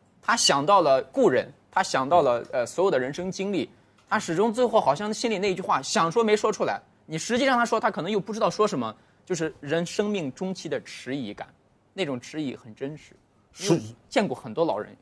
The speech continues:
Speaker 1: 会有那种反应。
Speaker 2: 非常正确，他到最后，
Speaker 1: 嗯。
Speaker 2: 他就是个孤独的老人。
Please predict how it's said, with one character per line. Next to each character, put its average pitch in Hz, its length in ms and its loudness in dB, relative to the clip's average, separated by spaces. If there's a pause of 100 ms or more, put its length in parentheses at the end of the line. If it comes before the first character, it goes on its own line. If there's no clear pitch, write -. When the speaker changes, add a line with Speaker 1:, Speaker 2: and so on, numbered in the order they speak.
(100)
Speaker 1:
会 139 120 -6
有 110 80 -8
那 113 80 -10
种 101 180 -20
反 98 100 -16
应。 - 60 -20 (380)
Speaker 2:
非 170 180 6
常 180 160 2
正 123 160 2
确， 92 260 -4
他 156 240 4 (140)
到 175 220 6
最 185 280 6
后， 139 260 4
Speaker 1:
嗯。 - 20 -2
Speaker 2:
他 147 260 2
就 202 320 6
是 - 160 0
个 98 160 4
孤 160 320 6
独 107 180 4
的 92 120 4
老 87 280 0
人。 69 160 -18